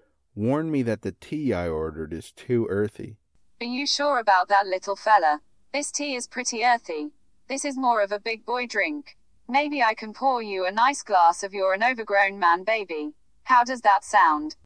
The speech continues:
Speaker 1: Okay, phone, that was good. Maybe we could, um, maybe we could do it one more time and you could,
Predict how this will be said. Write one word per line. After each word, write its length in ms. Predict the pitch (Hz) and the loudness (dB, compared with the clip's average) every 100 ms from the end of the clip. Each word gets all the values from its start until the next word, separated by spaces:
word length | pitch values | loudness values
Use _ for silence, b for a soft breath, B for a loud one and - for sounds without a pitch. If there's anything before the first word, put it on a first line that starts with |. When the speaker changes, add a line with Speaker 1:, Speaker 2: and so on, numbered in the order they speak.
| _ _ _ _ - | _ _ _ _ -2
Speaker 1:
Okay, 380 | 170 - 98 | -2 0 -4
phone, 340 | 85 98 87 87 | -4 -6 -6 -4
that 220 | 113 139 | -4 -2
was 160 | 139 120 | -2 -2
good. 260 | 123 104 | -2 0
Maybe 400 | 90 113 156 175 | 0 -2 -2 -4
we 140 | 180 180 | -6 -6
could, 340 | 160 151 123 | -4 -2 0
um, 460 | 107 98 90 87 - _ _ | 2 0 -2 -8 -14 _ _
maybe 200 | 139 202 | -2 0
we 160 | 262 269 | 0 0
could 200 | 196 156 | -2 0
do 160 | 160 | 2
it 60 | 131 | 2
one 180 | 127 135 | 2 2
more 180 | 127 | 0
time 540 | 120 - 117 120 135 123 | -2 -4 -2 -2 -2 -2
and 180 | 95 95 | -2 -6
you 80 | |
could, 300 | 92 117 92 | -4 -6 -6